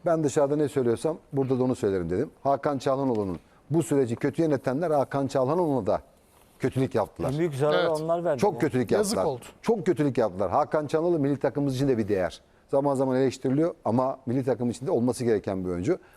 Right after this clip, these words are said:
Speaker 1: Hakan Çalhanoğlu burada yaşanan olaylardan sonra, transfer sürecinden sonra Inter'e gidiyorsun.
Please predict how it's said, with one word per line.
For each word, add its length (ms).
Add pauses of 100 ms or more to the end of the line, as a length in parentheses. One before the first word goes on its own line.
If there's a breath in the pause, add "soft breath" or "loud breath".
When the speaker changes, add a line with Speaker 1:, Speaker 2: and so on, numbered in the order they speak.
(160 soft breath)
Speaker 1:
Hakan 440
Çalhanoğlu 640
burada 260
yaşanan 380
olaylardan 500
sonra, 320
transfer 460
sürecinden 340
sonra 280
Inter'e 400
gidiyorsun. 420